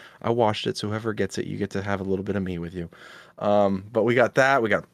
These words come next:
backpack and magnets and stickers and sweaters and leggings. A girl bought leggings. We got leggings. Um, so we're setting up when we do,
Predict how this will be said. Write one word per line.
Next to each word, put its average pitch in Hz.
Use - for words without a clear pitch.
backpack 127
and 80
magnets 113
and 85
stickers 107
and 73
sweaters 127
and 92
leggings. 127
A 104
girl 113
bought 110
leggings. 110
We 107
got 87
leggings. 104
Um, 87
so 104
we're 107
setting 156
up 120
when 107
we 107
do, 95